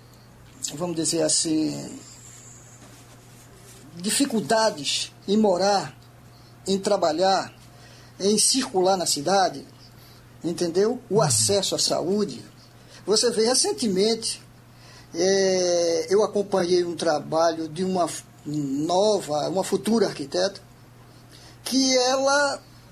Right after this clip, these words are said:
Speaker 1: pegava um prédio do nosso centro, centro urbano, prédio vazio,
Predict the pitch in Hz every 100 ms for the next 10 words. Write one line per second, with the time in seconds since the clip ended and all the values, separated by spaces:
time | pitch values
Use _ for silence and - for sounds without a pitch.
0 | - - - 240 214 202 190 190 180 147
1 | - 220 262 247 180 156 - - - 151
2 | 202 196 - - - 202 220 254 180 143
3 | - - - - - - 190 185 160 139
4 | 147 190 285 247 - - - - - 202
5 | 220 233 180 160 147 196 196 156 147 170
6 | 185 240